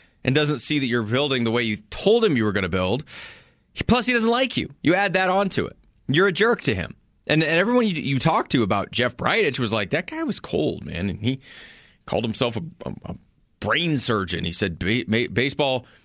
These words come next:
G Ms are basically the equivalent to brain surgeons." And, you know, he's just that kind of guy. So they hung on for hi-, to him for a while.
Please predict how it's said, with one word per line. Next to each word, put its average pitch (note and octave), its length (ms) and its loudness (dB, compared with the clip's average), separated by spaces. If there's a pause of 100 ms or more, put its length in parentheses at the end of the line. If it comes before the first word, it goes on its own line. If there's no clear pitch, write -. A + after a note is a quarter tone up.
(180)
G B2+ 260 0
Ms C#3 260 0
are A#2+ 300 2 (520)
basically E3+ 460 4
the C3 80 4
equivalent C3+ 440 2
to B2 80 0
brain C3+ 380 2
surgeons." F#2 580 -4 (720)
And, A2 180 2
you G#2+ 80 0
know, A2 140 0
he's A#2+ 200 -2
just C#3 140 -8
that C3 160 -2
kind B2 140 -4
of A#2 40 -2
guy. D3+ 260 -2 (360)
So - 160 0
they F3+ 120 2
hung G3+ 200 2
on G3 220 2
for D#3 220 2
hi-, C#3+ 220 -2
to C#3+ 140 4
him C3+ 180 0
for A#2 140 0
a F#2+ 80 2
while. E2 460 -2